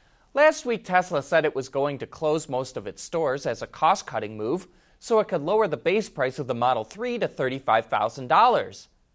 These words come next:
Then it changed its mind. Now Tesla says it will close fewer stores and raise the price of its cars three percent, though the base Model three will still be thirty-five thousand dollars.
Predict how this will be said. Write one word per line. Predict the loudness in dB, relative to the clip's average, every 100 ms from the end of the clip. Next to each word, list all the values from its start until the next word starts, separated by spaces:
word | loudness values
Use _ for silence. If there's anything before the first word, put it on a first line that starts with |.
| _ _
Then | 0 0
it | 0
changed | -2 0 -2 -2
its | -6 -2
mind. | 2 4 4 0 -6 -16 _ _ _ _ -4
Now | 0 0
Tesla | 2 0 0 -6
says | 0 2 2 0
it | -6
will | -8
close | -2 0 0 -4 _
fewer | -8 -2 0 0
stores | -2 0 0 0 -4 _ _ _
and | -6 -2
raise | 0 0
the | -4
price | -2 2 2 0
of | -4
its | -8 -10
cars | -2 2 2 0
three | -6 -6 -4
percent, | -6 0 2 2 -2 _ _ _ -10
though | 6 8 8
the | 4
base | 2 2 2 2
Model | 2 2
three | -2 -6 -4 -4
will | -6 -6
still | -6 2 4
be | 4 0
thirty-five | -4 -4 -4 -2 -2 -2
thousand | 0 -2 -2 -6 0
dollars. | 4 6 4 0 -10 -16